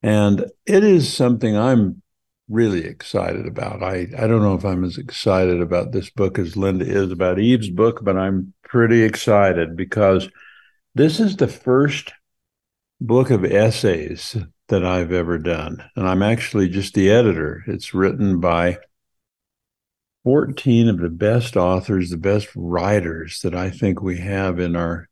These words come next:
community, certainly the fourteen best writers that I know.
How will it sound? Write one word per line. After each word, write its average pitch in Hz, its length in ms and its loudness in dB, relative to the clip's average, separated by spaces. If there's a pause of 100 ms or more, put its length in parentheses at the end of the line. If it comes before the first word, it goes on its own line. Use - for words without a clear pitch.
community, 90 580 -2
certainly 117 680 0 (720)
the 117 120 -4
fourteen 107 760 0
best 95 360 0 (580)
writers 92 560 0
that 90 120 -4
I 107 200 0
know. 101 680 2